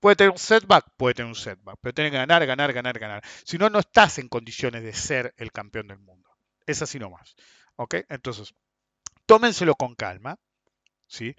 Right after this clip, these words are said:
<clears throat> En la vida, porque todos somos iguales, pues somos argentinos.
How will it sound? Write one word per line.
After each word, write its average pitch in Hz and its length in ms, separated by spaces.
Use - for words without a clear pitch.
<clears throat> 175 320
En 180 120
la 180 120
vida, 185 360
porque - 280
todos 285 320
somos 131 380
iguales, 117 360
pues - 160
somos 120 280
argentinos. 113 680